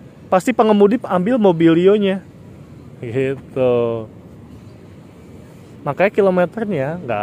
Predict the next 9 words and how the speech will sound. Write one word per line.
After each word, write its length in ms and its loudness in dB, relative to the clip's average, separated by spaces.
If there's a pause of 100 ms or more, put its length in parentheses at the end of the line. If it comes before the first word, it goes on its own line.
ada 80 -2
yang 240 -2
pendek 400 2
Mobilio. 720 0 (400)
Rata-rata 560 0
di 160 0
atas 240 -2
tiga 320 0
ratus 180 -6